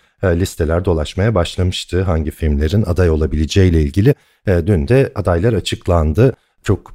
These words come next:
e, bariz beklediğimiz sonuçları da gördük, adaylıkları da gördük. Çok şaşırtıcı ve neden yoklar dedirten isimler de oldu. Onların hepsini, e, bu programda sizlerle paylaşacağım. En iyi film tabii her zaman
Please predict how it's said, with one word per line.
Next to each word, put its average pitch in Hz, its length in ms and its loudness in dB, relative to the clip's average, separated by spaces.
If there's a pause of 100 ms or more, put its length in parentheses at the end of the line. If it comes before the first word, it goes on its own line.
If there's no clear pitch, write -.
(140)
e, 92 280 0
bariz 92 540 0
beklediğimiz 87 520 0
sonuçları 87 600 0
da 87 120 4
gördük, 80 760 -2
adaylıkları 87 600 0
da 90 80 2
gördük. 78 520 -2
Çok - 180 -4
şaşırtıcı - 760 -4
ve 92 220 2 (120)
neden 85 600 0
yoklar 78 500 -2
dedirten 98 480 0
isimler 92 540 2
de 85 40 -2
oldu. 82 360 0 (240)
Onların 92 300 0
hepsini, 117 600 0
e, 92 260 0
bu 95 180 -2
programda 78 600 -2
sizlerle 78 500 -4
paylaşacağım. 73 640 -6 (680)
En 117 160 6
iyi 110 180 6
film 123 480 2
tabii 90 220 0
her 92 140 2
zaman 90 400 0